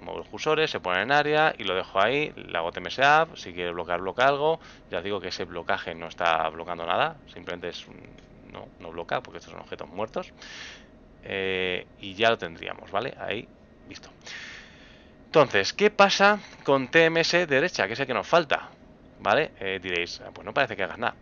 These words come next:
A ver, la cosa, eh, ¿cómo funciona ahora? ¿Cómo funciona ahora?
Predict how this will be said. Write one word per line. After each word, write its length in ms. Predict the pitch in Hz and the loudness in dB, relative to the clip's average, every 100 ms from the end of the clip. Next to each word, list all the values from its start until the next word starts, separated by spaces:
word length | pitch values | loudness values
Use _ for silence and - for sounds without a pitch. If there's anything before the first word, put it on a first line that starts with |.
| - | -6
A 120 | - 208 | 2 4
ver, 160 | 185 - - - - - - | 4 0 -20 -18 -18 -18 -6
la 420 | 139 135 135 127 | 0 4 6 6
cosa, 540 | - 175 170 185 175 - | 4 -2 2 4 4 2
eh, 800 | 120 110 107 107 110 107 107 104 | 2 4 4 4 4 4 2 0
¿cómo 160 | 113 107 | -4 -4
funciona 340 | 110 160 156 | -4 2 6
ahora? 220 | 120 87 - - - | 8 6 -2 -20 -10
¿Cómo 160 | 98 | -10
funciona 300 | 90 98 131 | -8 -6 2
ahora? 180 | 98 82 | 2 2